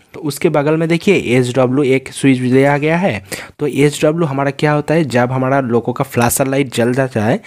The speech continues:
तब वो फ्लैशर लाइट को बुझाने के लिए और बजर जो बजता है फ्लैशर लाइट जब जलता है तो वो दोनों को बंद करने के लिए ये एचडब्ल्यू हमारा स्विच दिया गया है। तो ये पुश बटन को दबाने से हमारा फ्लैशर लाइट बंद हो जाएगा and उसके साथ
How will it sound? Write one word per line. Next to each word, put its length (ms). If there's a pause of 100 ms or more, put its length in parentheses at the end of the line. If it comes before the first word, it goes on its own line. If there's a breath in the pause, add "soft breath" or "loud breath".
(360 loud breath)
तब 220
वो 160
फ्लैशर 440
लाइट 260
को 180 (200)
बुझाने 380
के 140
लिए 180
और 260
बजर 420
जो 180
बजता 380
है 140
फ्लैशर 500
लाइट 200
जब 220
जलता 320
है 160 (440 loud breath)
तो 100
वो 200
दोनों 260
को 180
बंद 260
करने 260
के 100
लिए 200
ये 320
एचडब्ल्यू 600 (400 loud breath)
हमारा 260
स्विच 300
दिया 260
गया 180
है। 160
तो 160
ये 140
पुश 280
बटन 280
को 140
दबाने 400
से 180
हमारा 380
फ्लैशर 420
लाइट 220
बंद 260
हो 120
जाएगा 360
and 200
उसके 220
साथ 180